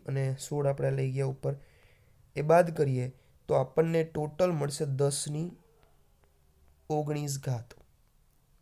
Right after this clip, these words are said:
એટલે ઘાતનું કમ્પ્લીટ થઈ ગયું મિત્રો. ચલો, આ ઘાતનું કમ્પ્લીટ, આ ઘાતનું કમ્પ્લીટ, આ ઘાતનું અને આ ઘાતનું, આટલી વસ્તુ કમ્પ્લીટ થઈ ગઈ છે. હવે બાકીની જે બચેલી છે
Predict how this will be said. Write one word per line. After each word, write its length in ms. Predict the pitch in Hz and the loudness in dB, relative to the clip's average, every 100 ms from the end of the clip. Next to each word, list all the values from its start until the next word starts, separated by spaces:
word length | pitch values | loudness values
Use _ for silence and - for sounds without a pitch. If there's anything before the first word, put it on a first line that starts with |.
| _ - - - - | _ -20 -20 -20 -8
એટલે 180 | 151 165 | 2 4
ઘાતનું 480 | 143 143 151 196 | 6 6 4 0
કમ્પ્લીટ 360 | 190 175 175 147 | 2 2 2 -2
થઈ 120 | 135 | -2
ગયું 120 | 123 | 0
મિત્રો. 240 | 117 - 131 - _ _ _ - | -2 -6 -12 -16 _ _ _ -12
ચલો, 180 | - - | -12 0
આ 140 | 139 | 2
ઘાતનું 480 | 143 147 143 147 143 | 4 2 0 -2 -6
કમ્પ્લીટ, 420 | 139 139 147 151 - - _ _ _ _ | -4 -4 -4 -8 -12 -20 _ _ _ _
આ 160 | 143 143 | -2 0
ઘાતનું 440 | 139 135 139 139 | 0 -2 -2 -4
કમ્પ્લીટ, 460 | 143 139 143 151 - - | -2 -4 -4 -8 -10 -12
આ 120 | 139 139 | -4 -2
ઘાતનું 520 | 139 135 139 139 - _ _ | 0 -2 -2 -6 -6 _ _
અને 180 | - 131 | -6 -6
આ 180 | 127 131 | -2 -4
ઘાતનું, 400 | 120 131 - - - | -4 -10 -12 -20 -8
આટલી 260 | 143 190 180 | -8 -4 -2
વસ્તુ 360 | 170 - 175 165 | 0 -2 -6 -4
કમ્પ્લીટ 400 | 160 147 139 139 | -2 0 -2 0
થઈ 180 | 131 | -2
ગઈ 120 | 123 131 | -2 -6
છે. 140 | - - _ _ - - - - - | -14 -18 _ _ -20 -20 -20 -20 -2
હવે 180 | 151 190 | 8 8
બાકીની 360 | 208 208 214 214 | 8 6 4 2
જે 120 | 214 | 6
બચેલી 440 | 175 170 190 185 | 8 6 4 0
છે 480 | 175 156 127 139 - | 4 6 6 2 -10